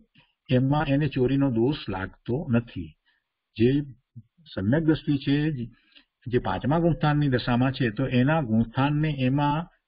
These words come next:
ચોરીનો દોષ લાગે અને એમાં વાંધો આવે એમ થતું નથી.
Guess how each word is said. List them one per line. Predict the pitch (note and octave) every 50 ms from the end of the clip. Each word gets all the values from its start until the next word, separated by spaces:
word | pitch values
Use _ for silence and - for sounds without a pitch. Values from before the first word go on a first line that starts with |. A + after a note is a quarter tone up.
| _ _ _ _ -
ચોરીનો | - A#2 A#2+ C#3 F#3 G3+ G#3 G3+
દોષ | E3 C#3 C#3+ C#3+ - -
લાગે | B2 A2+ A#2+ B2 C3 C3+ C3+ C3 C3 C3 C3+ - - _ _ _ _ _ _ -
અને | C3 C3+
એમાં | C#3 C3+ C3+ A#2+
વાંધો | G#2 G2 G2+ G#2+ C3
આવે | C3+ B2 A#2 A2+ A#2 G#2+
એમ | - A#2+ C#3+ C#3+ C#3
થતું | A2+ - G2 G2 - A#2+ B2+ D3+ D3+ A#2+
નથી. | G2 G2 G2 - - F2+ D#2+ D#2